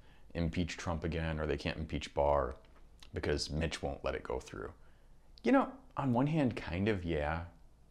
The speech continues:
On the other hand, I just keep thinking the Republicans investigated Hillary endlessly, endlessly, over and over again. And every fucking time, without fail, exonerated her.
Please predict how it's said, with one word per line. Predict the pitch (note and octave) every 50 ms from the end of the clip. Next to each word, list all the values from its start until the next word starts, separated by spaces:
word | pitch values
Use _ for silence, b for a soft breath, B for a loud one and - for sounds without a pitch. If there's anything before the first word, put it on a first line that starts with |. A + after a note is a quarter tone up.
| - -
On | - G2
the | G#2+ A2+
other | A#2+ C3+ B2
hand, | B2+ A#2+ G#2+ G2+ - -
I | - F#2
just | F#2 - -
keep | - - C3 -
thinking | - - G#2+ G2+ - G2 F#2+ F#2 F2 F2 b b b b b b b b b b b b b - - - - - -
the | - E2+ E2+ E2
Republicans | D#2 D#2+ D#2 - - D#3+ E3+ D#3 C3 - F#2+ F2+ F2 E2 E2 E2 - - - - - - - - - - - - - - - -
investigated | G2 F#2 D2+ F2+ F#2+ - - D3+ C3+ C3+ A#2+ G#2 F#2
Hillary | F2+ G#2 G2+ F#2 E2+ C#2 A#1+ B1 - - - - - - - - - - - - - - -
endlessly, | A2+ B2+ C3+ A#3 G2 F2 - - - - - - - - - - -
endlessly, | A2 A2+ A2 F#2 C#2+ - - - - - -
over | F#2+ G2+ F#2 D#2 D2
and | D2+ E2+
over | F2+ E2+ D2 D2+ C#2
again. | C#2+ - D#2+ D#2 C#2+ C2 C2 - - b b b b b b b b b b b b b -
And | F#2 F#2+ F#2 F2 F2 D#2+ - - - - - -
every | A#2+ C#3+ D3+ D#3+ -
fucking | D3+ D#3 C#3+ - C#3+ B2+ A2+
time, | A#2 C3+ C#3+ C#3 C3 G#2+
without | F#2 F2 A2 G#2 - -
fail, | - A#2 G#2 G2+ F2 - -
exonerated | E2+ E2+ E2 E2 D#2+ E2 F2 A2 A2 G2 F2+ D2 C2+ - -
her. | A#1 G#1+ - -